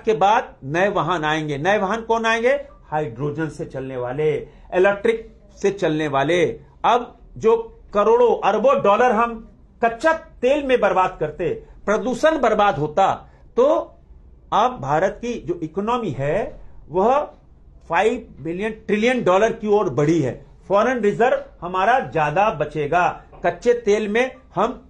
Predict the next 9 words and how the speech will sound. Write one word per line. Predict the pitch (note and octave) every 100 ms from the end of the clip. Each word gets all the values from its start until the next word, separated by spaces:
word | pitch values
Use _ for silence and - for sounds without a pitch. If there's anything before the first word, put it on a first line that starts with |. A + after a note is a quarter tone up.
| -
पैसा | F#3 F3 A#3 A#3+ - - -
कम | F#3+ A3+ C#4
खर्च | - C#4+ -
करेंगे। | E3 D#3 F3+ D#3 - - - - -
तब | G#3+ C4+ -
जब | F#3+ E3 F#3
नए | C4+
वाहन | B3 B3 B3
आएंगे, | C4 C#4 G#3